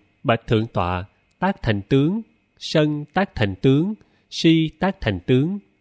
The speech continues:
Đối với tỷ kheo đã đoạn tận các lậu hoặc, chúng bị đoạn tận, bị cắt đứt tận gốc rễ, bị làm như thân cây sa la, làm cho không thể tái sanh, không thể sanh khởi trong tương lai.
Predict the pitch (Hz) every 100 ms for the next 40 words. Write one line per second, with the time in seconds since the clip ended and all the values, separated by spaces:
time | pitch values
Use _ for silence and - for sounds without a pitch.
0 | _ _ _ - 180 190 214 - 143 160
1 | 156 156 143 143 - 95 101 - 92 98
2 | 180 - 98 104 101 92 - _ _ _
3 | _ - 175 180 107 107 107 98 - 95
4 | 90 98 _ _ _ 107 104 - 175 -
5 | 208 233 - 98 98 175 - 107 87 143
6 | - _ _ - 135 131 113 117 143 156
7 | 151 156 151 151 147 - 135 135 127 131
8 | - _ _ - 123 120 113 151 147 143
9 | 156 156 113 117 139 165 - 139 131 123
10 | _ _ _ _ 180 175 135 147 156 151
11 | - 98 104 - 135 - 135 131 123 120
12 | 117